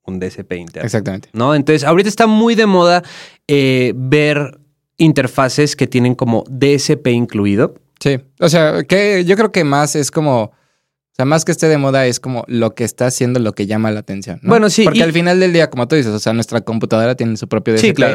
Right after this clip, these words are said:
Speaker 2: y al
Speaker 1: totalmente.
Speaker 2: final hace la chamba.
Speaker 1: Sí, exactamente. Entonces, digo, igual para aclarar como esto, eh, las interfaces que tienen D S P,
Speaker 2: Ujú.
Speaker 1: lo que están haciendo es que le están como echando la mano a tu computadora
Speaker 2: Sí.
Speaker 1: para que no procese tanto, eh,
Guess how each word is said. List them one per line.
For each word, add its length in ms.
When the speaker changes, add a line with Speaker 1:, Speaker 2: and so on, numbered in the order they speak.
Speaker 2:
y 160
al 80
Speaker 1:
totalmente. 120
Speaker 2:
final 180
hace 300
la 100
chamba. 360
Speaker 1:
Sí, 140
exactamente. 760
Entonces, 480
digo, 280
igual 380
para 460
aclarar 520
como 260
esto, 560
eh, 220
las 200
interfaces 640
que 100
tienen 360
D 140
S 200
P, 280
Speaker 2:
Ujú. 200
Speaker 1:
lo 220
que 100
están 240
haciendo 420
es 180
que 340
le 120
están 240
como 200
echando 300
la 120
mano 280
a 80
tu 100
computadora 580
Speaker 2:
Sí. 160
Speaker 1:
para 200
que 120
no 280
procese 400
tanto, 680
eh, 340